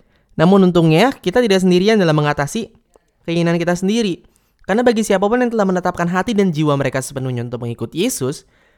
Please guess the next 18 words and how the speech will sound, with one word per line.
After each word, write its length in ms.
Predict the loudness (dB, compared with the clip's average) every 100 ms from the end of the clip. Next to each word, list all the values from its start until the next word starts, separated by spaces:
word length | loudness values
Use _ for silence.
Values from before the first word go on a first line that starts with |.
| _
dengan 320 | -4 -2 -2
sungguh-sungguh, 640 | -2 -6 -6 -8 -6 0 0 0 _ _ _ _ _
ada 240 | 0 0 0
kekuatan. 720 | -4 -2 -2 -2 -10 -14 -20 _ _ _ -20
Kekuatan 400 | -10 -8 -6 -4
yang 120 | -2
berlimpah, 560 | -2 -2 -2 -2 -2 -6 _ _
kekuatan 560 | -8 -2 -2 0 0
yang 240 | -2 -4 -8
instan, 400 | -8 -12 -14 -20 _ _
kekuatan 480 | -16 -6 -2 -2 0
yang 80 | 0
lebih 160 | 0
besar 240 | 2 0 0
daripada 320 | 0 -2 -2
yang 160 | -4
kita 160 | -4 -4
perlukan 640 | -4 -6 -6 -4 -4 -6